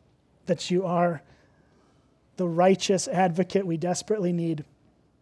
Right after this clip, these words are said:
And I pray that we would lean into you today as the propitiation for our sins,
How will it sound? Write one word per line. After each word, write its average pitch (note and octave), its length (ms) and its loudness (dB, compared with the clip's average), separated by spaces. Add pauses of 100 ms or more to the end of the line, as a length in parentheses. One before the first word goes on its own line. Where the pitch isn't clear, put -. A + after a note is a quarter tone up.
(320)
And F3 120 -4
I E3 80 -4
pray F#3 320 2
that F3 200 0
we F#3+ 160 2
would E3+ 220 0
lean F#3+ 420 2
into F#3 280 -2
you E3+ 460 2 (440)
today G3+ 540 4
as F3 160 -2
the D#3+ 80 -2
propitiation F3 1120 0
for - 200 -6
our D3+ 100 -6
sins, G3+ 680 0